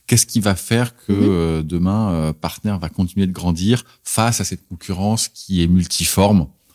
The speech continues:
Speaker 1: et,
Speaker 2: Alors,
Speaker 1: et
Speaker 2: on
Speaker 1: nombreuse ?
Speaker 2: Oui, alors on parlait du digital. Alors, euh, je pense qu'il y a, euh, déjà, il y a une tendance qui avait commencé il y a quelques années sur le cent pour cent digital qui est en train de s'amenuire. Euh, on
Speaker 1: À
Speaker 2: voit
Speaker 1: diminuer.
Speaker 2: avec, euh, dimu-, oui, avec, euh, des rachats de, de certaines marques par des grands groupes.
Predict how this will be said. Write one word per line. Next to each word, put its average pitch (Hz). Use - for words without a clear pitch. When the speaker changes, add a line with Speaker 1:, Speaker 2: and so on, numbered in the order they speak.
Speaker 1:
et, 87
Speaker 2:
Alors, 80
Speaker 1:
et 90
Speaker 2:
on 87
Speaker 1:
nombreuse ? 80
Speaker 2:
Oui, 214
alors 185
on 202
parlait 208
du 196
digital. 175
Alors, 165
euh, 160
je 160
pense -
qu'il 160
y 165
a, -
euh, -
déjà, 180
il 208
y 190
a 175
une 165
tendance 190
qui 165
avait 147
commencé 160
il 165
y 156
a 143
quelques 170
années 170
sur -
le 160
cent 185
pour -
cent 175
digital 170
qui -
est 170
en 160
train 165
de 165
s'amenuire. 156
Euh, 165
on 165
Speaker 1:
À -
Speaker 2:
voit 180
Speaker 1:
diminuer. 180
Speaker 2:
avec, 160
euh, 170
dimu-, 175
oui, 240
avec, 170
euh, 165
des 160
rachats 170
de, 165
de 165
certaines 175
marques 180
par 165
des 156
grands 165
groupes. 185